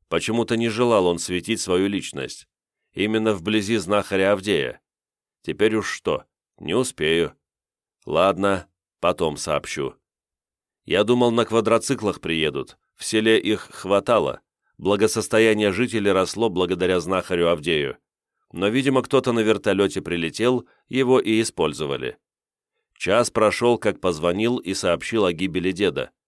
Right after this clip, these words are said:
Как раз хватит времени собраться и прилететь. Поляна, подходящая для посадки, есть, тут рядом, туда и побежал.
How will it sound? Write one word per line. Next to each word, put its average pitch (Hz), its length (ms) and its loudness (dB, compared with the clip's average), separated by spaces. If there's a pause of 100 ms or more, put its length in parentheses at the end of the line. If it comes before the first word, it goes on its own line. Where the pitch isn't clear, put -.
(300)
Как 90 220 -2
раз 123 220 2
хватит 101 420 0
времени 95 400 0
собраться 85 560 -2
и 82 80 0
прилететь. 87 640 -4 (720)
Поляна, 117 420 0
подходящая 87 680 0
для 69 140 -6
посадки, 82 500 -2
есть, 76 480 -6 (220)
тут 127 220 -2
рядом, 73 460 -2 (380)
туда 76 320 -2
и 73 40 0
побежал. 90 560 -4